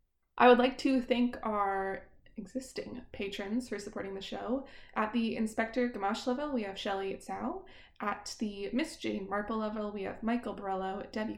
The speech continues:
Kravis, Barb McLean, Emily Shilton, um, Alex Young Davies,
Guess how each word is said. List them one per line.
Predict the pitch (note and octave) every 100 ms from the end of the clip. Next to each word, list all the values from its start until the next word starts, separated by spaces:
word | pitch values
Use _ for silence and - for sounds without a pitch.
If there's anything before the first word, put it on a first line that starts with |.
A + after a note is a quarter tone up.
| -
Kravis, | A3 G#3+ G#3+ - -
Barb | B3 C4
McLean, | A#3+ A3 G3+ G3+ G#3 -
Emily | A#3+ A#3 G#3
Shilton, | - A2 G#2+ A2+ A2 G#2 - - - - _ -
um, | G#3 G3+ G3+ -
Alex | C4 C4 C4 - G#3+
Young | G#3+ G#3 G3+ G#3 -
Davies, | G3+ G#3 A3+ B3 D4+ D#4+ -